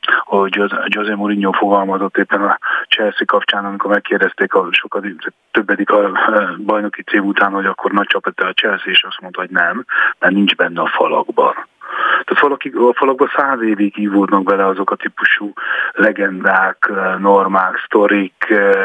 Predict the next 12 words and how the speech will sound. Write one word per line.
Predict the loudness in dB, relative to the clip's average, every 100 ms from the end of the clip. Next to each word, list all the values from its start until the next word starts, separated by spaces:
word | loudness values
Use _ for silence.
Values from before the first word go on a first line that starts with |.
| -2 -2 -2 -2 -2 0 0 0 0 2
álmok, | 2 2 2 -2 -4
amik, | -2 -2 0
amik | -2 -2 -4 -8
nagy | -2 0 0
csapatot | -2 -6 -8 -4
tesznek, | -4 -4 -2
egy | 0
nagy | 2
csapat | 2 2
pedig | 2 0 2
karakterisztikussá | 0 0 -2 -4 -2 -6 -2 0 0 -2
teszik. | -10 -10 -12 -10